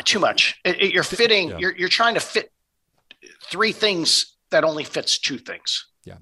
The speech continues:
Speaker 2: So you would think of it as if you, it, two months of the every year, you'd have something. You'd have a qualification and a competition every year. So, so,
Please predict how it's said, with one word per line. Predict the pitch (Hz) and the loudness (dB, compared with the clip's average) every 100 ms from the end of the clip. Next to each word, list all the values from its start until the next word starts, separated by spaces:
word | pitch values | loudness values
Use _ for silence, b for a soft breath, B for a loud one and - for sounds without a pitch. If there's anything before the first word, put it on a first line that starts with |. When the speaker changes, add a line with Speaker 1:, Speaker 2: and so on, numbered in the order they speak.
| _ b b b | _ b b b
Speaker 2:
So | 123 | -6
you | |
would | 123 | -6
think | - - 170 | -8 -10 -6
of | 175 151 | -4 -6
it | - | -6
as | 110 101 | -8 -4
if | 104 104 - - _ - | -4 -6 -8 -20 _ -14
you, | 113 117 | -10 -10
it, | 117 120 - - | -10 -16 -18 -12
two | - 196 | -6 -4
months | 151 143 - 139 | -4 -4 -4 -4
of | 110 | -6
the | 113 113 | -10 -8
every | 127 113 107 | -8 -6 -6
year, | 107 95 85 87 - | -6 -8 -10 -16 -10
you'd | 104 | -4
have | 104 92 | -4 -2
something. | - 95 - 85 | -4 -6 -8 -12
You'd | 95 95 | -8 -8
have | 90 | -8
a | |
qualification | 87 - 123 151 147 - 120 - 123 113 | -8 -2 -2 -2 -8 -6 -4 -4 -6 -8
and | 98 | -10
a | 95 | -8
competition | 104 98 101 92 90 92 82 _ _ _ _ _ _ - | -8 -8 -8 -8 -8 -12 -16 _ _ _ _ _ _ -4
every | 123 117 | -2 0
year. | 92 | -4
So, | 80 113 101 95 | -4 -2 -2 -4
so, | - - 98 92 | -10 -4 -2 -4